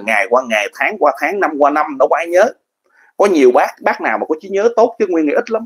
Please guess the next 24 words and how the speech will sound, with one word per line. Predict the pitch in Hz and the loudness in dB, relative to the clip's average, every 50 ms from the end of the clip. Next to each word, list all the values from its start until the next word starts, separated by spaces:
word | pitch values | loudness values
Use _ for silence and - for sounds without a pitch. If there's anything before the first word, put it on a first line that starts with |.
| - _ | -10 _
Người | - 104 98 | -4 -2 0
ta | 120 139 | 0 0
nghe | 147 151 156 160 165 165 | 0 0 2 2 2 2
bên | 160 165 156 139 | 2 2 2 2
này, | 120 117 107 98 117 | 2 0 0 -2 -6
cái | 160 165 | -6 -6
ngày | 127 107 117 | -6 -4 -2
mai, | 127 139 151 151 | -2 0 -2 -2
ngày | 139 110 | -4 -2
mốt | 101 131 - - | -2 -2 0 0
tôi | 156 147 | 0 2
quên | 147 165 165 151 | 4 2 2 2
rồi. | 120 87 - - _ _ _ _ _ _ _ _ _ _ _ _ _ _ - - _ _ _ _ _ _ _ _ _ _ _ - | -2 -4 -6 -8 _ _ _ _ _ _ _ _ _ _ _ _ _ _ -20 -20 _ _ _ _ _ _ _ _ _ _ _ -2
Thì | - 180 180 165 165 165 160 151 147 - _ _ _ _ _ | 2 4 4 6 6 6 4 4 2 -2 _ _ _ _ _
để | - 143 180 185 | -2 -2 0 2
cho | - 196 | 0 0
Nguyên | 196 196 196 185 165 | 0 0 -2 -2 0
mạng | 139 113 110 - - | -2 -2 -2 -4 -2
phép | - 214 226 233 | -2 0 0 0
nhắc | 233 262 277 - | -2 -2 0 2
lại. | 175 143 104 73 62 - - _ _ _ _ _ _ _ _ _ _ _ _ _ _ _ _ _ _ _ _ - | 2 2 2 2 0 -4 -8 _ _ _ _ _ _ _ _ _ _ _ _ _ _ _ _ _ _ _ _ -2
Thì | - 156 151 | -2 0 2
cái | 151 - | 2 2
đàm | - 139 147 139 | 2 2 2 0